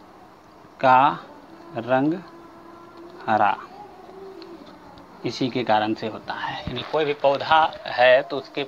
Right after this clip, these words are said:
पत्ते का रंग जो हरा होता है, वह हरित लवक के कारण ही होता है, जिसको हम क्या कहते हैं? क्लोरोप्लास्ट कहते हैं।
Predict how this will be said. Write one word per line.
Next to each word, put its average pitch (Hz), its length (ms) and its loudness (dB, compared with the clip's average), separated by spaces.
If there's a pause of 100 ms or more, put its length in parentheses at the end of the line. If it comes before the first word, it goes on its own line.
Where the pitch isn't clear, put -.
(120)
पत्ते 185 360 2
का 135 180 4
रंग 123 200 -2
जो 117 120 -6
हरा 123 240 6
होता 107 300 4
है, 127 260 2
वह 120 220 6
हरित 143 320 0
लवक 127 220 6
के 131 80 -2
कारण 107 220 2
ही 101 60 -12
होता 101 280 -8
है, - 240 -8 (480)
जिसको 113 260 0
हम 127 120 4
क्या 139 160 2
कहते 139 280 4
हैं? 175 140 2
क्लोरोप्लास्ट 151 640 0
कहते 107 300 -6
हैं। - 220 -10